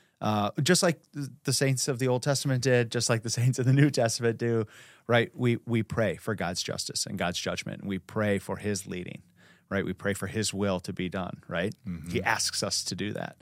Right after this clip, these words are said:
Speaker 2: Amen.
Speaker 1: Um, at the same time, sometimes we have the opportunity to leverage uh, to use leverage that we have within,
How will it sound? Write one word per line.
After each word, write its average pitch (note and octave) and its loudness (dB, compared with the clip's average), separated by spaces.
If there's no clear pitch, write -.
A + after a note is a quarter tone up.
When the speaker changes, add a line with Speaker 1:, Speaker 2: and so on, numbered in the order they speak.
Speaker 2:
Amen. F2+ -8
Speaker 1:
Um, A#2+ 2
at D#3 4
the D3 2
same A3+ 2
time, C3 2
sometimes D3+ 2
we C#3 4
have B2+ 4
the B2 2
opportunity A2 0
to G2+ 0
leverage G#2 0
uh, G2+ 0
to - -2
use B2 4
leverage E2+ -2
that F2+ 0
we F2+ -8
have E2+ -4
within, F#2+ 0